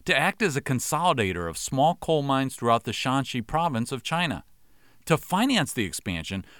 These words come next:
Puda raised over a hundred million from U S investors. But suddenly there was a problem. Did Puda actually own Shanxi Coal?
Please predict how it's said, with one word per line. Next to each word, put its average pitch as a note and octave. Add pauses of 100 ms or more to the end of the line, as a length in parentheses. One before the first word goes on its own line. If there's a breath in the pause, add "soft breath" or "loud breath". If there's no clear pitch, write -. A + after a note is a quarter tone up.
(140 loud breath)
Puda G3+
raised D#3+
over G2+
a F2+
hundred F3+
million D3
from G2+
U B2
S A#2+
investors. G#2 (560)
But B2+
suddenly A#3+
there G3+
was G3
a E3+
problem. E3+ (480)
Did D#3+
Puda A3+
actually F#3
own C#3+
Shanxi D3+
Coal? C3+